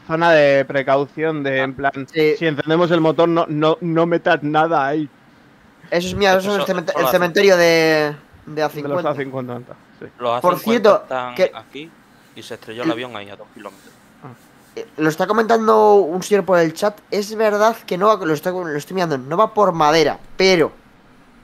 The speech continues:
Speaker 2: lo que se incendió en el primer incendio, no en el segundo, porque el segundo en dique seco, eh, fue la cubierta, en teoría.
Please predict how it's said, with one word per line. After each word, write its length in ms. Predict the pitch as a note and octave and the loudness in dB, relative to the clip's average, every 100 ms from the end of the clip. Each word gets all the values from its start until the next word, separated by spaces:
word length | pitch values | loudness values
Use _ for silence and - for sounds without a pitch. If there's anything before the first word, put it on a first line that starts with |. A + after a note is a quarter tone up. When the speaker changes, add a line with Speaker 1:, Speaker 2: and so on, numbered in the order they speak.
| - | -4
Speaker 2:
lo 180 | E3+ D#3+ | 0 0
que 140 | E3 | 0
se 100 | E3+ | 0
incendió 580 | D#3 - D#3+ E3 F3+ A#3 | -2 0 0 0 2 4
en 60 | |
el 120 | A#3 A3 | 4 2
primer 260 | G#3+ A3 | 0 2
incendio, 640 | G#3+ F#3+ A#3+ A3+ G#3 A3 - | 2 0 -2 -2 -2 -4 -4
no 260 | D#3 F#3 | -6 0
en 80 | A3 | 2
el 80 | G#3+ | 2
segundo, 440 | - F3 F3+ G#3 F#3+ | -2 -6 -4 -2 -2
porque 160 | E3+ | -4
el 80 | D3 | -6
segundo 480 | - D3+ F3+ F#3+ G3+ | -6 -6 -4 -2 0
en 380 | F#3+ F#3 F3+ E3+ | 0 -4 -6 -6
dique 240 | F#3 F#3 | -4 -4
seco, 420 | - G#3 A3 B3+ - - - _ - | -4 -2 0 -2 -4 -20 -20 _ 2
eh, 180 | D#3+ D#3+ | 4 4
fue 240 | - G3 | 4 4
la 160 | G3+ - | 4 2
cubierta, 480 | D3+ F3 F3 - | 0 4 4 2
en 140 | B2+ C3 | -2 -4
teoría. 340 | C3 C3 A2 | -4 -4 -6